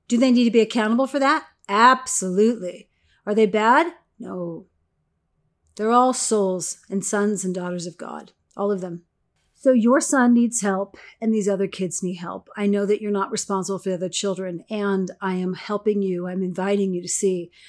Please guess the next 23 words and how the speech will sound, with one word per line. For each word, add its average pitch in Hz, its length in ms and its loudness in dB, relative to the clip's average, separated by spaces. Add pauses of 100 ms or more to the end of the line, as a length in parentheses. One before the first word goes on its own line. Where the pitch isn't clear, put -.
(160)
that 196 140 -12
those 214 220 0
kids 208 280 0
are 185 120 -4
just 190 480 -6
as 175 120 -8
lost 175 380 -10
as 180 140 -10
your 196 100 -14
son - 260 -10
is. - 360 -12 (1000)
And 202 140 0
do 220 100 2
they 233 140 4
need 240 220 4
friends? 233 560 -2
Yes, - 280 -16
they 185 140 -12
need 185 220 -12
friends. - 500 -14 (500)
They 190 140 -4
need 202 160 0
friends, 185 500 -4